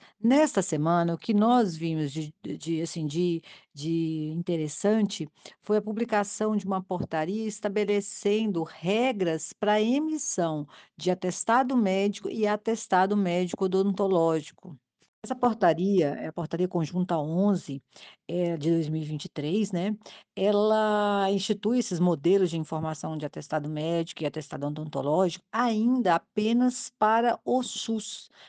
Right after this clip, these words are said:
É uma padronização aí que o governo pretende fazer,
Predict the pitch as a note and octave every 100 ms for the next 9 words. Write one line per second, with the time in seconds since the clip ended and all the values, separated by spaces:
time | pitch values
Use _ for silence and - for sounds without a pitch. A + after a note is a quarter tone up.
0 | _ - G3 G#3+ A3+ A#3+ B3 A#3 A#3+ A#3
1 | G#3+ G3+ F#3+ - F#3+ F#3+ F#3 F3 F#3+ G3+
2 | - G#3 G3+ G3 F3+ F3+ F#3 F3+ F3+ F3
3 | E3+ E3+ D3+ D3+ E3+ D3+ D3+ G3+ A3